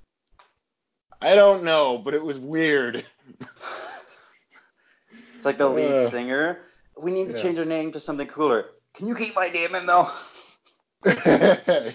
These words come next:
Speaker 2: Jefferson,
Speaker 1: really.
Speaker 2: Jefferson.
Speaker 1: <laughs> Yeah, really. Oh, man.
Speaker 2: It's just the eighteen hundreds Jefferson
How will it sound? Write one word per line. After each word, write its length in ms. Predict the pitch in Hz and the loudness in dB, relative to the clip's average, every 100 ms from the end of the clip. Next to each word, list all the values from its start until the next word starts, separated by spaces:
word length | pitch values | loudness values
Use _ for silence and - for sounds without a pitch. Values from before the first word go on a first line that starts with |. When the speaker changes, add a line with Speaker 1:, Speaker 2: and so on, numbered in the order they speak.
| 175 | 4
Speaker 2:
Jefferson, 300 | 240 139 143 | 6 6 2
Speaker 1:
really. 120 | 139 | 4
Speaker 2:
Jefferson. 580 | 214 220 - - - 120 - | 4 2 -6 -16 -18 -20 -20
Speaker 1:
<laughs> 400 | _ _ - - | _ _ -8 4
Yeah, 460 | 160 135 123 110 - _ _ - 131 | 6 6 2 -2 -10 _ _ -20 -16
really. 460 | - 131 131 120 107 - _ _ _ _ | -2 2 2 0 -4 -12 _ _ _ _
Oh, 360 | 120 123 120 113 | -6 -2 -2 -4
man. 580 | 113 120 123 117 107 101 _ _ _ _ _ _ _ _ | -2 -2 0 -2 -4 -12 _ _ _ _ _ _ _ _
Speaker 2:
It's 100 | - | -16
just 140 | 131 143 | -16 -14
the 120 | 117 | -12
eighteen 300 | 123 120 113 | -12 -10 -10
hundreds 520 | 113 113 123 113 104 | -10 -8 -8 -10 -14
Jefferson 880 | - 123 123 143 - 131 123 110 | -4 -2 0 -4 -10 -8 -8 -10